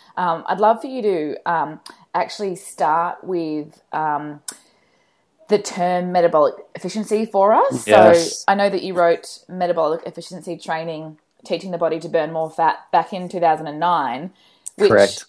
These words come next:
Speaker 1: for us, it was, you know, quite early days compared to what we see now in, um, sports nutrition and endurance training. So can you take us back to, you know, certainly what that term means to you?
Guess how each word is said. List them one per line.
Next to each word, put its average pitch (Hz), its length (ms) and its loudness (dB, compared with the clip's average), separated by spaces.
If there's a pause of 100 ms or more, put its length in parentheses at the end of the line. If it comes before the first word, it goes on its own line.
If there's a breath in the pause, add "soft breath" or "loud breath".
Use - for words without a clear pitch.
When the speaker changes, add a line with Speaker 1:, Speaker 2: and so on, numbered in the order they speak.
Speaker 1:
for 214 140 4
us, 220 240 4
it 220 100 -12
was, 180 240 -8
you 202 80 -12
know, 170 120 -2
quite - 340 2
early 165 340 2
days 151 760 -2
compared 160 340 -4
to 165 80 -10
what 156 140 -2
we 160 80 -4
see 156 220 -4
now 156 380 -4
in, 139 320 -8 (120)
um, 143 260 -6
sports - 420 -6
nutrition 151 380 -12
and 139 100 -8
endurance 160 520 -4
training. 143 400 -8
So 240 240 -2 (380 loud breath)
can 294 100 -4
you 392 100 -2
take 392 240 2
us 311 160 -6
back - 380 0
to, - 160 -4
you 208 240 0 (260 soft breath)
know, 220 80 -2
certainly 233 260 0
what 202 120 0
that - 180 2
term 190 460 -2
means 175 460 -4
to - 120 -10
you? 180 680 0